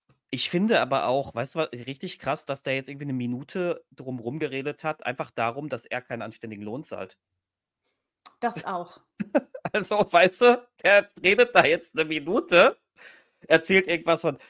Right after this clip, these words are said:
Speaker 1: das Bürgergeld ist zu hoch und die Leute regen sich darüber auf und dies und das. Also erstmal, wir, wir werden das gleich noch mit den Zahlen und so, machen wir alles noch im Laufe der Sendung, liebe Leute, ja? Also ich will jetzt auch da noch nicht vorgreifen. Aber, ähm, er kommt da mit diesem Narrativ um die Ecke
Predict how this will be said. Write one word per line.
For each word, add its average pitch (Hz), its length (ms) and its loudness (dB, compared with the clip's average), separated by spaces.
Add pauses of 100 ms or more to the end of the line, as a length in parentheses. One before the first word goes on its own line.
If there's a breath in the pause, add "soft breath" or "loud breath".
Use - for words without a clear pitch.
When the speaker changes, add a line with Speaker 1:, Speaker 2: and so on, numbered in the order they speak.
(160 soft breath)
Speaker 1:
das 127 200 -6
Bürgergeld 151 500 4
ist - 220 -6
zu 139 100 -6
hoch 165 440 2
und 127 200 -4
die 135 60 -12
Leute 147 280 -2
regen 151 400 -4
sich 151 160 -10
darüber 131 440 0
auf 175 180 4
und - 140 -6
dies 156 180 -8
und 170 160 -6
das. 196 320 -2 (500)
Also 127 160 -4
erstmal, 143 400 -2
wir, 147 100 -10 (340)
wir 123 100 -12
werden 156 220 0
das 135 160 -10
gleich 156 240 0
noch - 160 -8
mit 139 100 -14
den 131 120 -14
Zahlen 147 340 -4
und 110 80 -12
so, 120 100 -8
machen 143 260 -2
wir 160 120 0
alles 175 260 -2
noch 147 100 -6
im 143 80 -8
Laufe 139 220 -2
der 131 140 -4
Sendung, 110 300 -6
liebe 95 160 -14
Leute, 92 320 -12
ja? 147 200 2
Also 123 260 -8
ich 113 220 -12
will 139 220 -6
jetzt 131 180 -4
auch 120 60 -2
da 120 140 -6
noch 117 120 -4
nicht 110 160 -10
vorgreifen. 101 640 -6 (600 soft breath)
Aber, 143 540 6
ähm, 123 460 0 (880)
er 147 120 -6
kommt 160 260 0
da 170 80 4
mit 139 140 -8
diesem 143 180 -4
Narrativ 135 440 -2
um 156 80 -6
die 156 120 -6
Ecke 196 420 -4